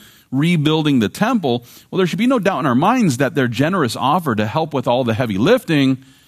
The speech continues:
well, was nothing more than a deceptive measure that would have given them greater access and control over those who were working on this building project. So, yeah, they came along with a big smiley face, said, "We'd like to help."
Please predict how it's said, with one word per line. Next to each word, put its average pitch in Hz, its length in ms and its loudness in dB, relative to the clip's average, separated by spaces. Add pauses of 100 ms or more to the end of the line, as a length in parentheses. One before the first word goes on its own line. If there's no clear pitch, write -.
(280)
well, - 100 -4
was 156 140 0
nothing 165 340 2
more 131 240 2
than 120 180 2
a 113 60 0
deceptive 104 560 -4
measure 120 520 2
that 98 160 -2
would 101 100 -2
have 95 100 -6
given 104 300 0
them 107 340 0
greater 98 320 -4
access 104 500 -4
and 82 180 -10
control 98 760 -2 (380)
over 104 180 -2
those 98 260 0
who 113 80 -4
were 90 120 -2
working 92 340 -4
on 82 120 -4
this 80 140 -8
building 80 320 -8
project. - 760 -8 (220)
So, 190 80 -2
yeah, 214 200 2
they 143 120 0
came 165 200 0
along 135 320 0
with 127 120 0
a 127 40 -2
big 131 120 0
smiley 131 360 -2
face, 123 200 -4
said, 170 180 -2
"We'd 247 100 -2
like 294 180 0
to 269 100 -4
help." - 420 -4